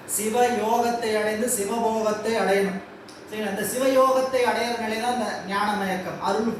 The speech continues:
அருள் விளக்கம். அருள் விளக்கம் வேறு, ஆனந்த விளக்கம் வேறு. இது பூசணையில நீங்க அனுபவிக்க வேண்டிய ஒன்று.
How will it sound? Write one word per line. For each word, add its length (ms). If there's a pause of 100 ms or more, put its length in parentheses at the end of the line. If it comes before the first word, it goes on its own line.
அருள் 260
விளக்கம். 420 (340)
அருள் 260
விளக்கம் 540
வேறு, 300
ஆனந்த 460
விளக்கம் 460
வேறு. 420 (180)
இது 480 (320)
பூசணையில 720
நீங்க 240
அனுபவிக்க 720
வேண்டிய 320
ஒன்று. 400